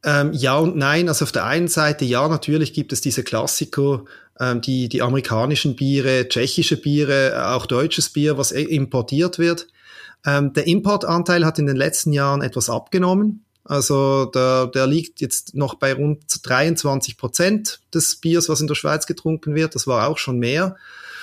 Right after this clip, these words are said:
Ähm, was man da wissen muss, nicht jedes ausländisch anmutende Bier ist wirklich ein importiertes Bier.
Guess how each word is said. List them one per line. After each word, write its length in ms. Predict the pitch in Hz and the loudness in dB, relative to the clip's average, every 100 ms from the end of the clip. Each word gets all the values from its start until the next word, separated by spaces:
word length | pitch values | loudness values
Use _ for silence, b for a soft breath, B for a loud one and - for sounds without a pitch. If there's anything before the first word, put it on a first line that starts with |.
| B B - | B B -4
Ähm, 480 | 151 147 151 160 - - | 0 2 2 0 -4 -4
was 180 | 156 170 | 0 2
man 120 | 156 | 4
da 180 | 156 170 | 2 2
wissen 280 | 208 202 | 0 2
muss, 260 | 190 185 - | 2 2 2
nicht 260 | 180 196 170 | 0 0 0
jedes 680 | 165 190 202 196 - - - | 2 2 0 0 -4 -8 -8
ausländisch 680 | 135 151 196 - 175 170 - | -2 0 0 2 0 0 -2
anmutende 680 | 147 165 165 165 170 147 143 | 0 2 4 2 0 0 0
Bier 260 | 156 180 185 | 2 2 2
ist 180 | 170 | 2
wirklich 280 | 160 156 147 | 0 0 0
ein 100 | 147 | 0
importiertes 760 | 151 147 151 143 151 147 143 - | 0 0 0 -2 0 -2 -2 -2
Bier. 400 | 160 160 110 | 2 2 2